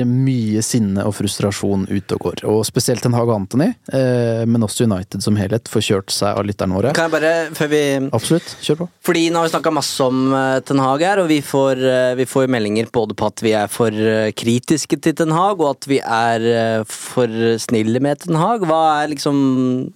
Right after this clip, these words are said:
Speaker 2: status i innboksen?
Speaker 1: Den er,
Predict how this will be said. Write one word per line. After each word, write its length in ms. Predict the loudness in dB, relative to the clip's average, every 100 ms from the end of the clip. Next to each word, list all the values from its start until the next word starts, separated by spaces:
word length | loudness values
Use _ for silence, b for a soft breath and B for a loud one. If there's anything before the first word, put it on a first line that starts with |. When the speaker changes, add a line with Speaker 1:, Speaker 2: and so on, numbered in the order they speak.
| -14
Speaker 2:
status 540 | -2 0 0 -2 -2
i 80 | -2 -2
innboksen? 680 | -2 0 0 -2 -4 -2 -2 -4 -20 _ _ b b b b b b b _ -6
Speaker 1:
Den 420 | 0 2 4 2
er, 400 | 0 0 2 2